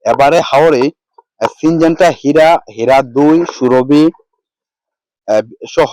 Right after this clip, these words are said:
বিভিন্ন প্রজাতির ধান চাষ করা হচ্ছে। উপসের মধ্যে টিয়া, ব্রাক দুই, রূপালী, ইস্পাহানি, জলক্রাত সহ বিভিন্ন প্রজাতির বিয়ার ও বিনা ধান চাষ করা হচ্ছে। প্রতিদিনই কৃষকরা স্বাচ্ছন্দ্যে বোরো চাষ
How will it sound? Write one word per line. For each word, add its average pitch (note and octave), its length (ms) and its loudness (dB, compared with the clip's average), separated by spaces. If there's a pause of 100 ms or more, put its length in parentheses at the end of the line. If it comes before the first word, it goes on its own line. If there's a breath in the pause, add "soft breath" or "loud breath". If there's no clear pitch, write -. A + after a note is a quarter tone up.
(140)
বিভিন্ন E3 440 -2
প্রজাতির C#3+ 600 0
ধান A#2 220 0
চাষ A2+ 200 -4
করা A#2 140 -2
হচ্ছে। E3 160 -4
উপসের D#3+ 440 -4
মধ্যে D#3+ 260 0
টিয়া, C#3 440 0
ব্রাক A#2+ 360 0
দুই, C#3+ 400 0
রূপালী, C3 680 -2
ইস্পাহানি, C#3 720 -2 (400)
জলক্রাত C#3 540 0 (140)
সহ D3+ 280 0
বিভিন্ন C#3+ 400 -2
প্রজাতির C3+ 500 -4
বিয়ার D3 480 0
ও B2+ 140 2
বিনা C3+ 400 -2
ধান A2+ 220 -2
চাষ G2+ 220 -6
করা G2 160 -2
হচ্ছে। C#3+ 200 -6 (640 soft breath)
প্রতিদিনই E3+ 640 -2
কৃষকরা D3 760 -2 (300)
স্বাচ্ছন্দ্যে C#3+ 720 -2
বোরো C3+ 340 0
চাষ A#2+ 260 0